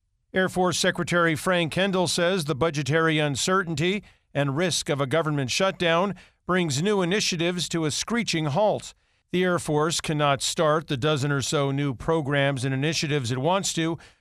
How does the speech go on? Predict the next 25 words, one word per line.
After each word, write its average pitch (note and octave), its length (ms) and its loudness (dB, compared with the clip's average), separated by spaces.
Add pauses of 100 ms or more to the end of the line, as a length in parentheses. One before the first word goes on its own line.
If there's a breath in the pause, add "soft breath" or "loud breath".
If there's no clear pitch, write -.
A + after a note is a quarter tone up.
without D3+ 380 0
congressional C#3+ 640 0
authorization C3+ 960 0
and D3 240 -2
funding. C#3+ 480 -2 (380)
However, F3+ 460 0
there D#3 160 2
is C3 100 0
a C#3 60 0
legislative D3 640 0
initiative C#3 600 -2
before G3+ 360 0
Congress C#3 580 0 (320 soft breath)
to F#3+ 100 -2
let G3 160 2
the E3+ 100 0
Air E3+ 160 4
Force D3+ 340 0
start E3 400 2
on C#3 300 0 (140)
early F3 340 0
phase, D#3+ 540 0
low D#3+ 240 2
cost G#3 420 0
work D#3 300 0